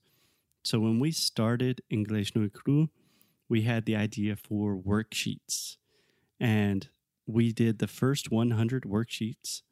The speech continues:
by ourselves. And the idea with the worksheets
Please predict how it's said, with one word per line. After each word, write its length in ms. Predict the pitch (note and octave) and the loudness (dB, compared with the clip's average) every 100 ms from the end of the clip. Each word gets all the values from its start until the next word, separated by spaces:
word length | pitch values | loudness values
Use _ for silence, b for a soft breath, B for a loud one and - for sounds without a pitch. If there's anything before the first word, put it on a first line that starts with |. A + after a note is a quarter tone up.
| _ _ - | _ _ -4
by 100 | G2 | -2
ourselves. 800 | A#2 B2 G#2+ G2+ A#2 - - - _ _ _ _ _ _ | 0 -2 -2 -2 -4 -8 -12 -14 _ _ _ _ _ _
And 160 | B2+ B2 | 2 4
the 80 | A#2 | 4
idea 380 | B2+ A2+ A#2+ A2+ | 2 4 4 4
with 180 | A2 | 0
the 80 | A2 | -2
worksheets 840 | G2+ A2+ - - D#3 G3 - - | -2 -2 -4 -4 -2 -2 -6 -8